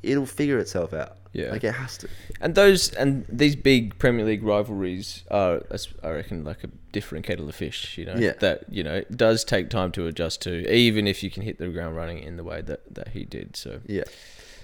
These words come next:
Speaker 1: As for Spurs, though, uh, Harry Kane breaks Jimmy Greaves' record.
Speaker 2: Yeah.
Speaker 1: Uh, very impressive. Um, I'm seeing all the talk about him potentially being open to signing a new contract.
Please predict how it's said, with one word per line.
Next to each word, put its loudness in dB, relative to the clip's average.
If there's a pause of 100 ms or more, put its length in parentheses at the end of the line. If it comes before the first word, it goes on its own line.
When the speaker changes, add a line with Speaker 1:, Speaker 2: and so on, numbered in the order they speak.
(260)
Speaker 1:
As 6
for 0
Spurs, 6
though, 4 (160)
uh, 6
Harry 4
Kane -2 (340)
breaks -2
Jimmy -2
Greaves' 2
record. -2 (240)
Speaker 2:
Yeah. 0 (340)
Speaker 1:
Uh, 4
very 2
impressive. -2 (720)
Um, 2 (1600)
I'm 4
seeing 4
all 2
the 2
talk 4
about 4
him 0
potentially -2
being 0
open 2
to -10
signing 0
a -2
new -4
contract. -6